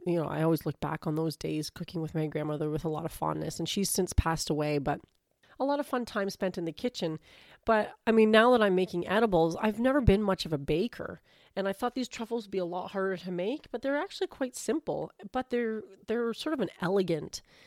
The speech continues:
dessert that you can make, and people think that they're really hard. They're not like a macaroon. I keep hearing macaroons are really hard to do. So this is an elegant treat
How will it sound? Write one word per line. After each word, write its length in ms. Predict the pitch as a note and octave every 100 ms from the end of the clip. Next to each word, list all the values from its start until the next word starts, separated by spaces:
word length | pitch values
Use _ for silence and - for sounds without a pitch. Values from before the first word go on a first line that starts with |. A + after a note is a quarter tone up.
| - _ _ _
dessert 440 | F3 F3+ F3 F#3 -
that 80 | E3+
you 120 | E3+
can 200 | - E3
make, 240 | D#3 D3+ F3
and 100 | -
people 240 | A3+ G3+
think 300 | - - E3+
that 100 | F3+
they're 140 | E3
really 220 | D3+ D3+ D3
hard. 340 | - D3+ E3 - - -
They're 120 | G3+
not 180 | G3+ -
like 160 | A3
a 40 | G#3
macaroon. 640 | G3 F#3 F3+ E3+ F3 F3+
I 60 | E3+
keep 220 | F#3 -
hearing 180 | F3 D#3+
macaroons 380 | D#3 - E3
are 80 | D#3
really 260 | C#3+ D#3 D#3+
hard 200 | D#3+ D3
to 80 | D3+
do. 280 | D3+ F3+ - - _ _ _ _
So 240 | - G3+
this 340 | F3 F#3+ A3+ - -
is 360 | F3 E3+ E3
an 100 | F3+ - _
elegant 800 | G3+ G#3 G3 F3 D#3+ D#3 - - - _ _ -
treat 640 | - A3+ A#3+ D3+ -